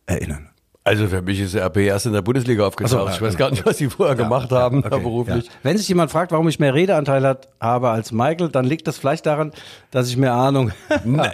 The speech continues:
Speaker 2: nein, du, du sprichst doch ständig aus der Vergangenheit.
Speaker 1: Ach
Speaker 2: Weißt
Speaker 1: so.
Speaker 2: du? Mir liegt die Gegenwart und die Zukunft
Speaker 1: Ja,
Speaker 2: schwer am
Speaker 1: Michael,
Speaker 2: Herzen. Das
Speaker 1: aber
Speaker 2: muss
Speaker 1: wer
Speaker 2: ich
Speaker 1: die
Speaker 2: sagen.
Speaker 1: Vergangenheit nicht kennt, kann die Gegenwart nicht gestalten und weiß auch nicht, was in Zukunft passiert. Das passt nämlich auf.
Speaker 2: Sag, was
Speaker 1: In
Speaker 2: ist
Speaker 1: Lotte.
Speaker 2: los hier? Sag, was ist los?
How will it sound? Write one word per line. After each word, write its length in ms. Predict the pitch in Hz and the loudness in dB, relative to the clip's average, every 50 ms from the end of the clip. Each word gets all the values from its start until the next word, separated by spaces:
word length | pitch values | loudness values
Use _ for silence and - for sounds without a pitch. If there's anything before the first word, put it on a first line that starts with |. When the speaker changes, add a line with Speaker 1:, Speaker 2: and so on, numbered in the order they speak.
| 156 | -4
Speaker 2:
nein, 400 | 160 151 127 123 160 226 254 247 190 | -4 -4 -4 -2 -2 -2 -2 -2 -2
du, 140 | 160 160 165 127 | 0 -2 -2 -2
du 140 | - 165 160 | -2 -2 0
sprichst 400 | 143 - - 135 156 143 - - | 0 -2 -2 -2 -2 -2 -2 -4
doch 80 | 156 135 | -4 -4
ständig 520 | - - 139 143 156 151 156 139 127 - - | -4 -2 -2 -2 -2 -2 -4 -4 -4 -2 -2
aus 140 | 131 131 - | -2 -2 -2
der 120 | 156 139 | -4 -4
Vergangenheit. 800 | - 151 143 - 160 180 226 254 262 240 208 180 160 135 110 95 | -2 -4 -2 -2 -2 0 0 0 0 2 2 2 2 0 0 0
Speaker 1:
Ach 40 | 101 | 0
Speaker 2:
Weißt 180 | 117 135 139 - | -2 -2 -2 0
Speaker 1:
so. 320 | 185 226 285 320 285 151 | 0 2 4 4 2 4
Speaker 2:
du? 60 | - | 4
Mir 100 | 160 175 | 2 2
liegt 240 | 170 156 165 - - | 2 2 -2 0 -2
die 100 | 151 135 | -2 0
Gegenwart 520 | - 147 175 226 214 233 208 202 185 165 160 | 2 0 0 2 0 0 0 0 -2 -2 -4
und 60 | 147 | -6
die 100 | 123 131 | -6 -6
Zukunft 400 | 120 - 196 220 208 277 254 196 | -4 -2 -2 0 0 -2 -2 0
Speaker 1:
Ja, 200 | 156 135 110 92 | 0 0 0 0
Speaker 2:
schwer 140 | 113 156 202 | 0 0 0
am 60 | 226 226 | 2 2
Speaker 1:
Michael, 260 | 196 180 160 123 117 | 2 0 0 0 0
Speaker 2:
Herzen. 340 | 127 120 110 - - 110 104 | 0 0 -2 -4 -8 -4 -2
Das 80 | 135 | 0
Speaker 1:
aber 80 | 131 147 | 2 2
Speaker 2:
muss 60 | 135 | 2
Speaker 1:
wer 80 | 135 143 | 2 2
Speaker 2:
ich 60 | 139 143 | 2 2
Speaker 1:
die 60 | 135 | 2
Speaker 2:
sagen. 240 | 131 127 170 180 165 | 2 2 2 0 0
Speaker 1:
Vergangenheit 360 | 131 131 151 165 156 143 123 | 0 0 0 0 0 0 0
nicht 160 | 127 113 - | -2 -4 -2
kennt, 220 | - 139 151 - | -2 -4 -4 -2
kann 160 | - 123 123 107 | 0 0 2 2
die 160 | 107 101 101 | 0 0 0
Gegenwart 440 | - 104 113 120 135 131 131 127 - | 0 0 0 2 2 2 0 0 0
nicht 140 | 117 - | -4 -4
gestalten 400 | - - - - - 113 123 120 | -4 -6 -2 0 0 2 0 0
und 180 | - 113 107 90 | -4 -6 -6 -2
weiß 220 | 110 127 139 - | -2 -2 -2 -2
auch 80 | 131 104 | -2 -2
nicht, 300 | 110 127 113 - - - - - - - _ _ | 0 -2 -2 -2 -6 -12 -18 -20 -20 -20 _ _
was 220 | - 107 98 - | -6 -4 -4 -2
in 140 | 120 107 101 | -4 -4 -2
Zukunft 400 | - - 175 - 202 180 - - | 0 -2 0 0 -2 -4 -2 -2
passiert. 280 | 104 95 - 101 82 - | -2 -2 -2 -4 -4 -6
Das 100 | 90 - | -4 -2
passt 240 | - 127 113 - - | -2 -2 -2 -2 -2
nämlich 260 | 110 101 92 - - | -2 -2 -2 -4 -2
auf. 140 | 143 170 147 | 0 2 2
Speaker 2:
Sag, 100 | - - | 2 0
was 140 | 214 - | 0 0
Speaker 1:
In 100 | 170 202 | 2 4
Speaker 2:
ist 80 | 196 165 | 4 4
Speaker 1:
Lotte. 160 | 160 185 135 | 4 4 2
Speaker 2:
los 220 | 156 190 254 269 - - | 2 2 0 0 0 0
hier? 220 | 254 247 247 190 139 | 2 2 2 2 0
Sag, 160 | 120 - 143 | 0 -2 0
was 140 | 135 139 135 | 0 -2 -2
ist 80 | 95 110 | 0 0
los? 420 | 135 143 151 175 214 262 123 104 | 0 2 2 2 2 2 0 -2